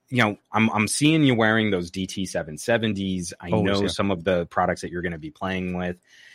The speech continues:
Speaker 1: And it moves beyond just, like, I need something that's gonna cut the engine noise when I'm on an airplane.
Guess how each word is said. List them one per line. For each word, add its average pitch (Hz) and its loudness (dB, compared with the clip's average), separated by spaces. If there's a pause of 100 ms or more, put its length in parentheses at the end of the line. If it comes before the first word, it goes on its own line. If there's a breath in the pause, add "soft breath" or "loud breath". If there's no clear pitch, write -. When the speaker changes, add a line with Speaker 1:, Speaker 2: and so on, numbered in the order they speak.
(180 soft breath)
Speaker 1:
And 113 2
it 110 0
moves 127 2
beyond 101 4
just, 87 -2
like, 78 -6
I 101 -2
need 107 0
something 92 -4
that's 87 -4
gonna 82 -6
cut - -2
the 90 -4
engine 82 -6
noise 82 -12
when 80 -12
I'm 78 -14
on 76 -18
an 73 -18
airplane. 151 -8